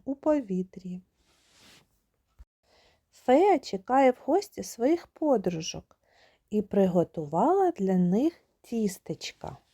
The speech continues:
Подивіться, будь ласка, чи вистачить для кожної феї тістечок.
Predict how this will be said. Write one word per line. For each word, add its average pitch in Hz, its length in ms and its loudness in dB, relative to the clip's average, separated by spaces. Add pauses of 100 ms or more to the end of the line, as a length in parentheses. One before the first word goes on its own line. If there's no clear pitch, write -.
(680)
Подивіться, 320 680 0
будь 226 200 -8
ласка, - 480 -10 (360)
чи - 240 -2
вистачить 262 840 -4
для 185 160 -2
кожної 156 720 -6 (120)
феї 262 400 -2
тістечок. - 1000 -12